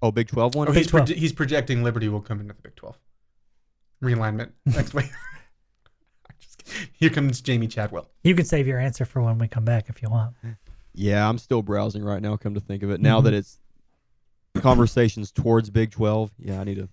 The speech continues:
Speaker 1: I need a bit.
Speaker 3: I know the one that I won't watch, the Houston, or the Texas Bowl with Orange Aggie and Maroon Aggie.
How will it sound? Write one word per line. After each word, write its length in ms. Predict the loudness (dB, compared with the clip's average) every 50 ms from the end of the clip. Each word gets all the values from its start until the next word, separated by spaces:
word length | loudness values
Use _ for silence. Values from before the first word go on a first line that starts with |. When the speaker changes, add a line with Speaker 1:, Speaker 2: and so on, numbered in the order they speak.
| _ -8
Speaker 1:
I 100 | -4 -4
need 120 | -2 -4
a 40 | -2
bit. 260 | -2 -2 -2 -2 -4 _ _ _ _ _ _ _ _ _ _ _ _ _ _ _ _ -4 2
Speaker 3:
I 40 | 4
know 120 | 4 4
the 80 | 4 4
one 160 | 2 2 2
that 120 | 2 2
I 60 | 2 2
won't 280 | 0 0 -2 -2 -4
watch, 500 | -6 -6 -6 -6 -6 -8 -10 -16 -16 -18 -20 -20 -20 -20 -20 -20 -20 _ _ _ _ _ _ _ _ _ _ _ 0
the 120 | 2 2 2
Houston, 520 | 4 2 0 0 0 -2 -2 -2 -2 0 0
or 80 | 2
the 120 | 2 2 2
Texas 420 | 2 0 0 0 -2 -8 -10 -10
Bowl 320 | -10 -14 -12 -12 -12 -14 -16 -20 _ _ _ _ _ _ _ _ _ _ _ _ _ _ _ _ _ _ _ _ _ 0
with 120 | 0 2
Orange 320 | 2 2 2 2 4 2 2
Aggie 420 | 4 2 2 2 2 2 2 2
and 160 | 2 0 0
Maroon 320 | 2 2 2 4 4 4 2
Aggie. 440 | 0 -2 -4 -6 -6 -8 -10 -10